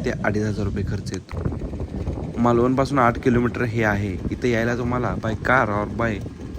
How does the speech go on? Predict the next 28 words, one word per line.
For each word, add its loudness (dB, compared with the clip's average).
बसही 2
तुम्ही 4
येऊ 4
शकता -4
किंवा 0
जेटीपर्यंत 4
बाईकने 2
येऊ 0
शकता. -2
नंबर 4
दिलेला 4
आहे, 4
तुम्ही 0
त्यांना 0
कॉल 0
करू 0
शकता, -4
ते -2
तुम्हाला 0
प्रॉपर -2
माहिती 0
सांगतील. -2
ते 2
या 2
बेटाचे 2
मोठे 0
व्यक्तिगृहस्थ 2
आहेत, -4